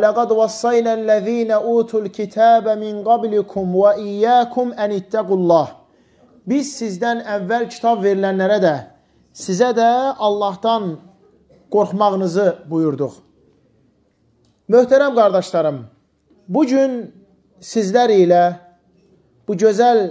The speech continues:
məkanda, bu gözəl vaxtda çox əzəmətli və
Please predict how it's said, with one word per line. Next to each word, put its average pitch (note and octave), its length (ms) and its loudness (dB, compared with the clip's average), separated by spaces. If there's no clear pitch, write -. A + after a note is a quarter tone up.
məkanda, F#3 720 0
bu F3+ 80 -4
gözəl G3+ 440 2
vaxtda G3+ 440 0
çox C4 340 2
əzəmətli G#3 760 2
və G3 100 6